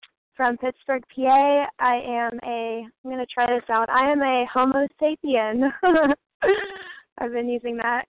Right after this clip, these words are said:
identification. Um, oh, Bill W. is Lauren. Bill is Lauren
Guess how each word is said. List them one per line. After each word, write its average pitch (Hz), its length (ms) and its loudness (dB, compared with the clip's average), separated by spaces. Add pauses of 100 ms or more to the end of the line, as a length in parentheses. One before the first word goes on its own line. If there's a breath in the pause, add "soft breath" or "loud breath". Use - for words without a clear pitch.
(100)
identification. 226 1040 -4 (100)
Um, 240 480 4 (1500 loud breath)
oh, 277 400 4 (560 loud breath)
Bill 302 520 4
W. 285 580 -2 (100)
is 269 240 -6
Lauren. 277 800 -2
Bill 269 280 -2
is 262 180 -4
Lauren 254 680 -6